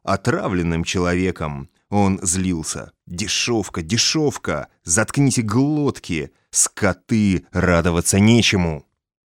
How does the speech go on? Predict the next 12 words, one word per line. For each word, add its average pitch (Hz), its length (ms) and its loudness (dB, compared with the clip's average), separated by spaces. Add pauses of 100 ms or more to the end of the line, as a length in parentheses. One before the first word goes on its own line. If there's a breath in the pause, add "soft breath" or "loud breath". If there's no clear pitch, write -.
(480)
Он 95 420 2
вылез 92 540 -2
из 90 160 -2
машины 90 640 0
у 85 160 -4
подъезда 85 540 -2
городской 87 480 -2
думы – 92 460 -4 (300)
где 101 360 0
десятки 113 800 -4
женских 127 560 -2
рук, 123 420 -4